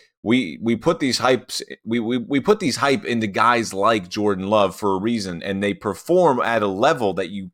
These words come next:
you see and say, "I know where you can get. I know the level that you can perform at, and you're not doing it tonight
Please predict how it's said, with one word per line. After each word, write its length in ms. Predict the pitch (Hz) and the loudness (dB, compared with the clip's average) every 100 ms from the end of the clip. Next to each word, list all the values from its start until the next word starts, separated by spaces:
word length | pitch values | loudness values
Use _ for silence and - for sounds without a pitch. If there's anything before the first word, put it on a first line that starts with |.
| _ 101 | _ -10
you 120 | 95 | -8
see 420 | - - 247 151 | -4 -2 2 2
and 100 | 110 | 2
say, 120 | 113 - | 0 0
"I 120 | 117 | 0
know 260 | 117 131 233 | 4 4 4
where 240 | 214 175 | 4 2
you 240 | 151 139 139 | 2 -2 -6
can 340 | - 135 90 | -6 -4 -2
get. 360 | 87 90 - - - - - | 0 -2 -4 -20 -20 -20 -6
I 160 | 110 104 | -2 0
know 320 | 107 156 220 | 2 4 4
the 120 | 180 | 4
level 260 | 135 127 107 | 2 0 -2
that 80 | 104 | -4
you 140 | 104 | -6
can 160 | 104 90 | -8 -12
perform 380 | 85 123 110 78 | -6 -2 -2 -2
at, 180 | 65 - _ _ - | -6 -16 _ _ -8
and 140 | 98 | -4
you're 100 | 90 | -2
not 360 | 87 117 165 123 | -2 0 0 2
doing 240 | 127 123 | 0 0
it 80 | 107 | -2
tonight 400 | 101 90 67 | -2 -2 -2